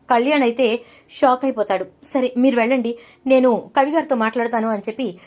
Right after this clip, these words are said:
"ఏమైంది కవి గారు?" అంటే, "నాకేం అర్థం కావట్లేదు. ఇందాక ఫోన్ చేశాను వదినా, విషయం చెప్పాను, సరే అన్నారు, సంతకం పెట్టాను నేను,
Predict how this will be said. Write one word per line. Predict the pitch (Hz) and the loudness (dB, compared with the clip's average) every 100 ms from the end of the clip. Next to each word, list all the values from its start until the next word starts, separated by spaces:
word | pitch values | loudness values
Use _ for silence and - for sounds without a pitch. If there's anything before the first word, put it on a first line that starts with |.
| - 240 | -6 2
"ఏమైంది | 254 370 311 | 2 2 -2
కవి | 254 196 220 | -2 -2 -2
గారు?" | 220 | -2
అంటే, | 226 214 226 185 | -4 -2 -2 -2
"నాకేం | 247 277 226 294 | -8 -4 -2 -2
అర్థం | 277 285 | -4 -6
కావట్లేదు. | 294 262 233 208 208 - - - | -4 -4 -2 -4 -4 -10 -20 -4
ఇందాక | 320 427 453 | 0 2 0
ఫోన్ | 440 269 320 | 0 0 0
చేశాను | 359 330 262 | -4 -4 -4
వదినా, | 214 214 220 226 - - - | -2 -2 -4 -6 -16 -18 -4
విషయం | 330 381 440 415 | -2 0 -2 0
చెప్పాను, | 277 269 240 226 233 | 0 0 0 -4 -8
సరే | - 339 370 | -2 0 2
అన్నారు, | 392 269 254 220 | 2 2 2 0
సంతకం | 233 233 214 359 | -2 -4 -4 -4
పెట్టాను | 349 269 285 262 | -2 0 0 -2
నేను, | 233 226 | -2 -4